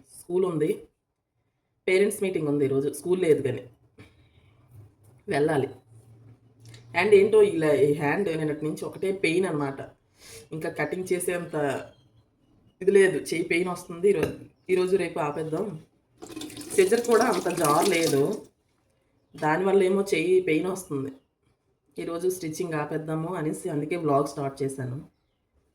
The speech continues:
సెలవు రోజైతే మా రొటీన్ మొత్తం మారిపోతుంది టైమింగ్ అంతా. లేకపోతే స్కూల్ ఉంటే ఈ టైం కల్లా మా వంట అంతా అయిపోతుంది, పిల్లలు స్కూల్కి కూడా సెవెన్ థర్టీ కల్లా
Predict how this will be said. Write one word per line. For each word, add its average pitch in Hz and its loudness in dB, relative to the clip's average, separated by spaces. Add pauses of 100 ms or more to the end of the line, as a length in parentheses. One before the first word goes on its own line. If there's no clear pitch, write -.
(460)
సెలవు 170 2
రోజైతే 196 4 (280)
మా 147 0 (500)
రొటీన్ 185 6
మొత్తం 202 0
మారిపోతుంది 165 -2
టైమింగ్ 147 0
అంతా. 135 -4 (380)
లేకపోతే 170 -2
స్కూల్ 202 4
ఉంటే 214 2
ఈ 226 2
టైం 185 -2
కల్లా 196 0
మా 190 -2
వంట 156 -2
అంతా 185 -4
అయిపోతుంది, 175 -4
పిల్లలు 156 0
స్కూల్కి 175 -8
కూడా 180 -2
సెవెన్ 170 -4
థర్టీ 160 -6
కల్లా 170 -4